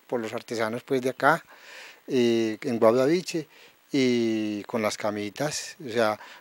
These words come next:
o una o dos camas o tres camas dependiendo del tamaño del, del, del cu-, del dormitorio o del cuarto. Y, mm,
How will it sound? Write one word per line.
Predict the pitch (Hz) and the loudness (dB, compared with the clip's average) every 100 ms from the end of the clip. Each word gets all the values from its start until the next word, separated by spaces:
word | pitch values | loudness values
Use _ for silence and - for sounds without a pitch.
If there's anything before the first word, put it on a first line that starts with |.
| _ | _
o | 113 | -6
una | 107 139 160 | 0 6 8
o | 131 | 8
dos | 113 - | 6 4
camas | 113 117 151 160 | 4 4 2 0
o | 135 | -2
tres | 110 110 | -2 -4
camas | - 131 139 | 0 2 2
dependiendo | 127 110 104 107 | 0 -4 -2 -2
del | 123 | -2
tamaño | 123 107 104 120 | -2 -2 0 0
del, | 120 110 104 | 0 0 -4
del, | 107 98 - - - - | -6 -6 -14 -20 -20 -14
del | 107 101 | -6 -6
cu-, | - 165 | -4 -6
del | 131 104 | -4 -2
dormitorio | 110 104 95 127 107 104 - - - - - - | -2 -2 2 4 4 -2 -12 -20 -20 -20 -20 -6
o | 113 | -6
del | 104 | 0
cuarto. | - 123 110 123 - | 6 6 6 -4 0
Y, | 151 135 127 127 120 | 4 4 4 4 2
mm, | 120 113 | -2 -4